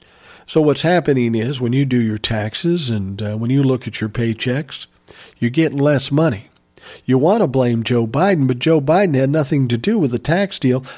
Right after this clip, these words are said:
This is all on Donald Trump, and that was the plan. Give all the money to the rich,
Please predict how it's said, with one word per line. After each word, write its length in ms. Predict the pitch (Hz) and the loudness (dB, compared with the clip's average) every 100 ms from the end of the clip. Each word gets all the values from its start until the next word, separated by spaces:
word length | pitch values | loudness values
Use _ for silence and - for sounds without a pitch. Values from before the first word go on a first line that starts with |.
| - | -8
This 260 | 117 131 135 | -2 -2 0
is 120 | 175 | -2
all 280 | 127 131 143 | 0 2 2
on 200 | 131 143 | 0 0
Donald 360 | 123 127 139 139 | 0 0 -2 -2
Trump, 280 | 127 98 | -4 -4
and 140 | 92 92 | -6 -4
that 180 | 110 135 | -2 0
was 200 | 143 135 | -2 -2
the 80 | |
plan. 480 | 151 151 135 104 107 - - - | -4 -2 -2 -2 -6 -12 -18 -12
Give 200 | - 110 | -4 -2
all 220 | 113 139 147 | 2 2 2
the 80 | |
money 300 | 143 143 143 | 2 2 0
to 120 | 135 131 | 0 0
the 140 | 127 | 0
rich, 540 | 123 165 185 - - | 2 2 2 0 -8